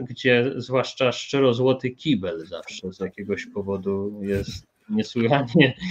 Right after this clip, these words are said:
<laughs> pożądanym towarem. Mm, i, em,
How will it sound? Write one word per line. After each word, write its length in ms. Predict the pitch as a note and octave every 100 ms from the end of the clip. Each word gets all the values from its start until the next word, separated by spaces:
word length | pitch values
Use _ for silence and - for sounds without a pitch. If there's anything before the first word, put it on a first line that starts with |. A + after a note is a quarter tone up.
| -
<laughs> 300 | C#3+ E3 D3
pożądanym 640 | C3+ B2+ B2+ B2 A2 A2 A#2
towarem. 540 | A2+ G#2 F#2 G#2 D3+ _ _ - - - -
Mm, 460 | - B2+ A#2 A#2 A2+ _ -
i, 520 | C#3+ D3+ D#3 D3+ C#3+ _
em, 500 | C#3+ C#3+ C3+ C3 C3+